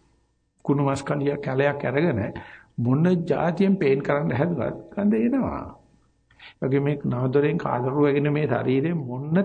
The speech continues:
තරම් ඔප කරන්න ගියත් ගඳ එනවා. ඒක ඉතින් ඔප කරපේ කරන්නත් කිත හැකි නැති කරන්නත් කිත හැකි. උඹලා මොන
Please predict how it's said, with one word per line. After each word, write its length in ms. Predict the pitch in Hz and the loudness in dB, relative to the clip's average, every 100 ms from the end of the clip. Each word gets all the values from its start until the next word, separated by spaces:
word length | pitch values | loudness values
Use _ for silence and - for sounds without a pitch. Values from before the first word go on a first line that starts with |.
| 196 | 0
තරම් 320 | 135 135 196 185 | -2 2 4 4
ඔප 140 | 151 | 2
කරන්න 320 | 165 170 175 170 | 2 2 2 2
ගියත් 360 | 160 180 87 - - - _ _ _ _ _ _ - | 0 -2 -4 -8 -18 -20 _ _ _ _ _ _ -4
ගඳ 120 | 254 | -2
එනවා. 600 | 285 285 - - - 90 - - _ _ _ _ _ _ _ _ _ _ _ _ _ _ _ _ | -2 -4 -6 -8 -8 -12 -16 -20 _ _ _ _ _ _ _ _ _ _ _ _ _ _ _ _
ඒක 100 | 202 233 | 0 2
ඉතින් 200 | 220 208 | 2 2
ඔප 180 | 139 156 | 2 2
කරපේ 380 | 131 131 156 | 2 2 2
කරන්නත් 320 | 156 214 262 214 | 2 2 2 0
කිත 160 | 117 | 0
හැකි 160 | 120 147 | 2 2
නැති 300 | 185 156 151 | 2 2 2
කරන්නත් 260 | 190 208 | 2 0
කිත 180 | 202 156 | 0 -2
හැකි. 220 | 117 135 | -2 -2
උඹලා 320 | 165 151 156 160 | -4 -6 -6 -6
මොන 220 | 135 | -6